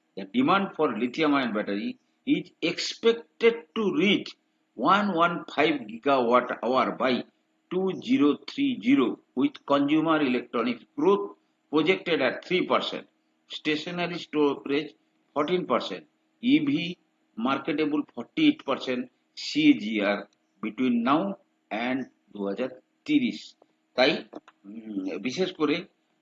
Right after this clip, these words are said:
আহ, কি বলে, আমাদের যে, উম, এক্সাইড ব্যাটারি মাথায় রাখবেন,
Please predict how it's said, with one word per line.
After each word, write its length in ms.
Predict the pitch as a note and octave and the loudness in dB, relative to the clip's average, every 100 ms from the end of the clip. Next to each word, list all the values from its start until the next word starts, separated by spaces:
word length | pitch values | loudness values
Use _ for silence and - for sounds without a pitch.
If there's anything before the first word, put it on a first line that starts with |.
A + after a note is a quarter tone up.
| - | -8
আহ, 400 | A2 G#2 G2+ G2 - | -4 -2 -2 -4 -6
কি 100 | G#2+ | -4
বলে, 280 | A2+ C#3 A#2+ | -2 -2 -2
আমাদের 420 | A#2 A#2 C3 A2+ | -2 0 -2 -2
যে, 360 | B2+ B2+ A#2 F2+ G#2 | -2 -2 -2 -4 -6
উম, 360 | G2+ G2+ G2 F#2+ F#2 D#2+ - | -4 -4 -4 -8 -10 -14 -4
এক্সাইড 460 | C3 - F#3+ G3 | -4 -2 0 0
ব্যাটারি 340 | D3 G#2+ G2 - _ _ _ _ _ - | 0 -2 -6 -10 _ _ _ _ _ -12
মাথায় 320 | A2+ A2 C3 | -8 -4 -2
রাখবেন, 380 | B2+ A#2 A#2+ F#3 | -2 -2 -4 -6